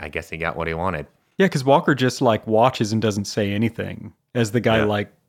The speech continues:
Speaker 2: the guy's body's just burning.
Speaker 1: Yeah.
Speaker 2: <laughs> And then it cuts to the next scene, and the country singer is talking to Walker, and she says,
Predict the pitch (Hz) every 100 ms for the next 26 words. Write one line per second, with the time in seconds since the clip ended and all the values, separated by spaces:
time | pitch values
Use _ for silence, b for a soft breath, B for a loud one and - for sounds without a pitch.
0 | _ _ _ _ _ 117 110 107 - 107
1 | 107 98 107 92 95 101 101 92 95 78
2 | 67 - 202 - 139 156 160 170 - 160
3 | 160 - 131 110 110 123 131 - 143 147
4 | 123 101 98 98 _ _ _ 131 117 113
5 | 104 _ _ _ 113 117 - 156 139 120
6 | 120 110 104 104 - - 123 120 117 104
7 | 113 120 104 98 113 - 123 - 131 -
8 | 113 104